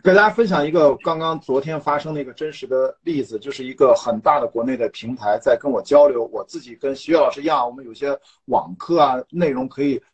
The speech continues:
放到他们平台邀请上传，可以售卖、助推、推流，然后给你一些分成。结果那个大平台呢，因为它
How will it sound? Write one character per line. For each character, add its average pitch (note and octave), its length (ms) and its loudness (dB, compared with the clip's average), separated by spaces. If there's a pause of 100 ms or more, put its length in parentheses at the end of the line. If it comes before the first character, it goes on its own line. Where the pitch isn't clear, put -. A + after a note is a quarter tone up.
放 E3 160 0
到 B2+ 180 -6
他 F3+ 140 -6
们 F3+ 100 -2
平 C#3+ 180 -8
台 A#2+ 120 -4
邀 E3 260 4
请 A#2 240 -6
上 C#3+ 260 -2
传， A2 300 -2
可 B2 180 0
以 B2 400 2 (300)
售 D#3 260 4
卖、 C3+ 320 2 (200)
助 C#3+ 160 -6
推、 D3+ 180 -2
推 D3+ 260 2
流， C3 220 4
然 A#2+ 80 0
后 B2+ 80 -4
给 C3 80 -4
你 C3+ 60 -2
一 A2+ 40 -2
些 A#2+ 60 -4
分 F#3 180 0
成。 G2 300 -4 (240)
结 F#3 140 2
果 A3 80 4
那 B3 80 4
个 G3+ 80 0
大 - 200 0
平 D3 200 -4
台 C3 120 0
呢， D3 140 2
因 F3 140 0
为 F3+ 160 0 (260)
它 G3+ 120 2